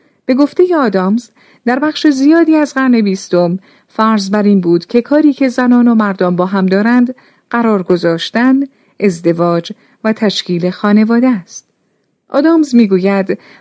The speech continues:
وقتی زنان به نیروی کار پیوستند و به دنبال تحصیلات عالی رفتند، این شرایط شروع به تغییر کرد.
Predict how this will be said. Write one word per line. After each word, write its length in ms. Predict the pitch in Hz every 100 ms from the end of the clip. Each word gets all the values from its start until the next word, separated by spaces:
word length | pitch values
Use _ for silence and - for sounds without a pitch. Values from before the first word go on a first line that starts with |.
| -
وقتی 280 | 294 - 285
زنان 360 | 269 262 269
به 100 | 254
نیروی 420 | 240 226 220 220 214
کار 300 | - 220 208
پیوستند 840 | 190 170 175 - 180 175 165 156 - _ -
و 80 | 269
به 100 | 277
دنبال 460 | 277 269 285 262
تحصیلات 640 | 247 240 - 226 208 202 -
عالی 360 | 180 170 156
رفتند، 600 | 156 165 214 247 277 269 - _ _
این 160 | 311 320
شرایط 560 | 240 302 269 233 247
شروع 360 | - 254 220 220
به 100 | 202
تغییر 520 | - 226 220 233 190
کرد. 400 | - - - _